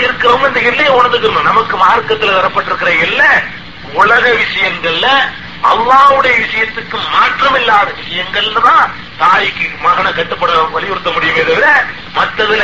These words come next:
கிடையாது என்று சொல்லி ஒவ்வொரு தாயும் உணர்ந்துக்கணும். அநீதி இழைக்கும்படி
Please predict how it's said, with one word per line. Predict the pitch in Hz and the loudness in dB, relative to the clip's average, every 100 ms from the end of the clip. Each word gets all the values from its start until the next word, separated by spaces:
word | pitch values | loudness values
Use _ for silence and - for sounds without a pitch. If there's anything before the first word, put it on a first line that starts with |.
| 175 | 0
கிடையாது | 165 175 170 170 170 | 0 2 2 0 -2
என்று | 165 165 | -4 -6
சொல்லி | - 262 320 262 - - - | -4 -2 0 0 -4 -10 -8
ஒவ்வொரு | 180 233 247 226 - | -6 0 0 0 0
தாயும் | 175 180 180 | 0 2 0
உணர்ந்துக்கணும். | 160 180 180 151 117 - - - | -2 -2 -6 -8 -10 -14 -18 -8
அநீதி | - - 277 302 254 | -2 0 0 0 0
இழைக்கும்படி | - 214 - 208 196 196 | 0 -2 -2 -2 0 2